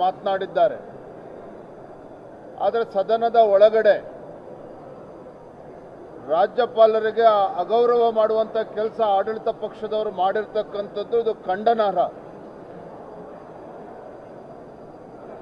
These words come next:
ಯಾತಕ್ಕೋಸ್ಕರ ಇವತ್ತು ಈ ಪರಿಸ್ಥಿತಿ ನಿರ್ಮಾಣ ಆಗಿದೆ? ರಾಜ್ಯ ಸರ್ಕಾರ ತನ್ನ ವೈಫಲ್ಯಗಳನ್ನ ಮುಚ್ಚಿ ಹಾಕೊಳ್ತಕ್ಕಂಥ ಸಲುವಾಗಿ ಕೇಂದ್ರ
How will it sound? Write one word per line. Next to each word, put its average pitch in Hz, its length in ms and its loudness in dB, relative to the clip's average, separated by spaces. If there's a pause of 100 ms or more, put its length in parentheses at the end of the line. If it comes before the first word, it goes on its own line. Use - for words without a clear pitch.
(120)
ಯಾತಕ್ಕೋಸ್ಕರ 233 680 0
ಇವತ್ತು 233 180 2
ಈ - 20 -2 (120)
ಪರಿಸ್ಥಿತಿ 226 460 0
ನಿರ್ಮಾಣ 226 260 4 (140)
ಆಗಿದೆ? 220 280 4 (2000)
ರಾಜ್ಯ 220 260 6 (160)
ಸರ್ಕಾರ 233 420 8 (2000)
ತನ್ನ 220 220 -2 (140)
ವೈಫಲ್ಯಗಳನ್ನ 233 720 2 (100)
ಮುಚ್ಚಿ 220 240 -2
ಹಾಕೊಳ್ತಕ್ಕಂಥ 233 640 2 (160)
ಸಲುವಾಗಿ 214 520 4 (2250)
ಕೇಂದ್ರ 247 280 0